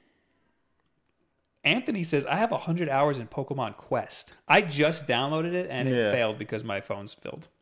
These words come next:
Speaker 1: <laughs> Um, all right. Well, my point for all this is that a hundred hours is, is, it goes by quickly when the game's that good, and you don't realize
Speaker 2: Yeah.
Speaker 1: how, how many games you've played a hundred hours of.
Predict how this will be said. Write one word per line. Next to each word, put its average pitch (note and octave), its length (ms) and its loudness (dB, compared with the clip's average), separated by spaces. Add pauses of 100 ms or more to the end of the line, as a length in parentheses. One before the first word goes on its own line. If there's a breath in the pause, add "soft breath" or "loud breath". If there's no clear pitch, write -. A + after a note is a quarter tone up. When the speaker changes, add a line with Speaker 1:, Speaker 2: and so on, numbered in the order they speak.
Speaker 1:
<laughs> C3 100 0 (1700 soft breath)
Um, A2+ 680 2 (1040)
all A3 80 10
right. F#3+ 240 4 (640)
Well, D3 460 4 (360)
my E3+ 200 6
point D#3+ 320 2
for C#3+ 120 -2
all B2 220 6
this A#2 200 0
is A#2 140 -10
that A2 200 2
a G#2 40 -2
hundred A#2 220 -6
hours G#2+ 300 0
is, G#2 260 -10
is, A2 220 -14
it A2 400 -12
goes A#2 200 -2
by G#2+ 360 2
quickly A2+ 480 -8
when G2+ 160 -8
the G2+ 40 -12
game's G2+ 300 -12
that F#2+ 180 -10
good, F#2+ 200 -12
and G2+ 120 -12
you G2+ 60 -12
don't G2+ 180 -8
realize G2 300 2
Speaker 2:
Yeah. F#2 60 -6
Speaker 1:
how, F#2 340 -14
how A#2 100 -8
many G2 200 -14
games G2+ 280 -16
you've - 140 -20
played - 220 -12
a - 20 -14
hundred B2+ 220 -12
hours - 280 -16
of. - 80 -20